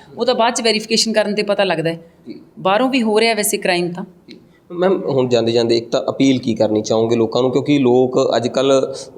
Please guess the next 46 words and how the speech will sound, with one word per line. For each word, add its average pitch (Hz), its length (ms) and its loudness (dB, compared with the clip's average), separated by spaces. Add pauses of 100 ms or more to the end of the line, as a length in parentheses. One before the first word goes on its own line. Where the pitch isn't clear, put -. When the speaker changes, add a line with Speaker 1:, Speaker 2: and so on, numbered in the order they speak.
(340)
Speaker 2:
ਅ, - 20 4
ਜਿਵੇਂ, 127 440 2
ਅ, - 20 -2 (520)
ਜਲਦੀ 139 320 2
ਪੈਸਾ 135 320 0
ਕਮਾਉਣ 117 360 0
ਦੇ 120 100 2
ਚਾਅ 113 260 0
ਦੇ 113 140 0
ਵਿੱਚ 117 240 -2
ਇਸ 120 260 -2
ਤਰ੍ਹਾਂ 131 180 -2
ਫਸ 110 260 -4
ਜਾਂਦੇ 117 220 0
ਵੀ 131 120 0
ਬਾਅਦ 127 220 -2
ਦੇ 139 100 2
ਵਿੱਚ 135 380 0 (220)
ਉਹ 139 100 2
ਨਾ 123 160 0
ਤਾਂ 135 120 -2
ਕਿਸੇ 139 180 0
ਨੂੰ 135 120 4
ਦੱਸ 113 260 -2
ਸਕਦੇ 120 300 0
ਆ - 20 2
ਵੀ 127 160 2
ਅਸੀਂ, 127 180 -4
ਸਾਡੇ 117 240 0
ਨਾਲ 120 100 4
ਫਰਾਡ 120 320 2
ਹੋਇਆ, 123 320 2
ਕਿਸ 123 320 -2
ਤਰ੍ਹਾਂ 135 200 0
ਤੇ 131 100 -4
ਕਿਵੇਂ 127 360 0
ਹੋਇਆ - 260 -4
ਜੀ। - 120 -20 (1800)
Speaker 1:
ਅ, 180 520 0 (280)
ਸ-, - 180 -4 (320)
ਜਦੋਂ 180 240 -2
ਬੰਦਾ 190 220 0
ਲਾਲਚ 156 380 0
'ਚ - 140 -4
ਆਉਂਦਾ 165 200 0
ਹੈ, 160 300 -2